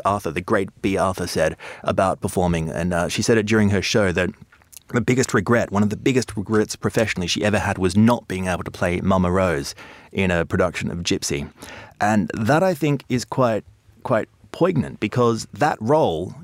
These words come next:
Mama Rose in Gypsy, that is the role that every other actress on Broadway in the world wants to play. And that role has to be played by someone who is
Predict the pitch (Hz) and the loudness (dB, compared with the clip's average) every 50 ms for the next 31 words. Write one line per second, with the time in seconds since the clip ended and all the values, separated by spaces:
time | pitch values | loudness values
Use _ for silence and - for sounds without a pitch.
0 | - - 107 - _ - - - 113 113 120 127 123 117 123 123 117 107 101 113 | -14 -14 -14 -14 _ -18 -6 0 2 4 4 6 4 4 4 4 4 2 0 0
1 | 110 101 98 120 120 110 - 98 90 95 131 151 - - 147 147 135 - 139 117 | -2 -2 0 0 -2 -2 -2 -4 -2 0 0 0 0 0 -2 -2 -2 -2 -2 0
2 | 117 110 107 101 104 104 - _ - 139 147 139 - - - 151 147 143 _ _ | 2 2 0 0 -2 -4 -6 _ -2 -2 -2 -2 -2 -2 0 2 2 0 _ _
3 | - 127 127 110 107 90 85 82 - - - - _ - - 113 95 - - - | 0 2 2 2 2 0 0 -2 -6 -10 -20 -20 _ -6 -4 -4 -4 -2 -2 0
4 | 107 101 95 - - - - 107 117 135 123 107 104 98 92 92 92 95 - - | 0 0 0 -4 -10 -6 -2 2 2 4 4 4 2 2 2 0 0 0 0 2
5 | 113 117 113 107 101 107 101 95 90 85 87 98 104 98 - - - 104 - - | 4 4 4 4 4 4 2 2 2 0 0 0 0 0 -2 -4 -6 -4 -2 0
6 | 120 104 80 71 69 - - - - - - _ _ _ - - 110 107 107 101 | 0 0 0 -2 -4 -8 -14 -20 -20 -20 -20 _ _ _ -4 0 0 2 4 4
7 | 107 - - - 101 120 127 131 - 113 110 104 98 95 92 - - - 135 120 | 2 2 0 -2 -2 0 0 0 0 0 2 2 2 0 0 -2 -4 -4 -4 -4
8 | - - 123 117 - - 113 101 90 90 85 92 90 87 - - 98 95 95 90 | -2 0 0 0 0 0 0 0 0 0 0 0 -2 -2 -2 -2 0 0 0 0
9 | 85 92 90 90 85 | 0 -2 -2 -2 -2